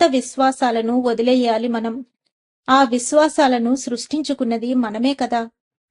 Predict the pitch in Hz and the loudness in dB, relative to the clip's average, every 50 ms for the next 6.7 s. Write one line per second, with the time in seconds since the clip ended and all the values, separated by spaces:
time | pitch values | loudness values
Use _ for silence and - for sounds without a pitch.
0 | _ _ - 247 262 269 269 269 269 262 - - 254 - - - 330 320 311 311 | _ _ 0 2 4 6 6 4 4 2 0 -6 -8 -6 -2 -2 -2 -2 -2 -4
1 | 294 - 277 254 247 247 233 226 220 220 - - 254 269 262 247 240 233 226 226 | -4 -2 0 0 0 0 0 -4 -6 -6 -4 0 2 2 2 2 0 -2 -2 -2
2 | 240 262 269 233 233 233 233 247 - 262 - 262 240 226 220 233 262 262 240 233 | -2 -2 -2 -2 -4 -6 -4 -4 -4 -4 -2 -2 -2 -2 0 2 2 2 2 2
3 | 240 233 269 262 - 240 226 226 226 220 226 247 - _ _ _ _ _ _ _ | 0 0 0 0 -2 -2 -2 -2 -2 -4 -6 -8 -14 _ _ _ _ _ _ _
4 | _ - 247 277 262 - - 269 262 262 269 226 240 233 226 226 240 240 233 226 | _ -4 -2 -2 -2 0 0 0 0 0 -2 0 0 0 -2 -2 -2 -4 -4 -2
5 | 226 226 220 247 247 277 262 277 262 262 254 226 233 233 233 - 240 233 247 - | -2 -2 -2 0 0 2 4 4 4 2 2 0 -2 -4 -4 -4 -4 -4 -4 -4
6 | - 233 208 208 233 254 262 254 247 233 233 233 233 | -6 -6 -4 0 2 4 6 6 6 4 0 -4 -6